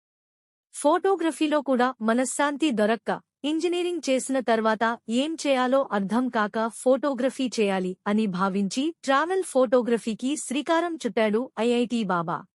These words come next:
ఈ వృత్తిలో ఉంటే నిత్యం ప్రయాణాలు చేయవచ్చు. ఎక్కడెక్కడికైనా వెళ్ళవచ్చు.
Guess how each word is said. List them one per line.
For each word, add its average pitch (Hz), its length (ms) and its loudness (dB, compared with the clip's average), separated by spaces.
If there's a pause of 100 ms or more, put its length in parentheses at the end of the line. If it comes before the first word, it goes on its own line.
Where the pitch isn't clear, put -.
(880)
ఈ 320 160 4
వృత్తిలో 302 420 0
ఉంటే 269 380 0
నిత్యం 330 500 0
ప్రయాణాలు 254 580 0
చేయవచ్చు. 196 760 -2 (920)
ఎక్కడెక్కడికైనా 262 960 2
వెళ్ళవచ్చు. 202 680 -2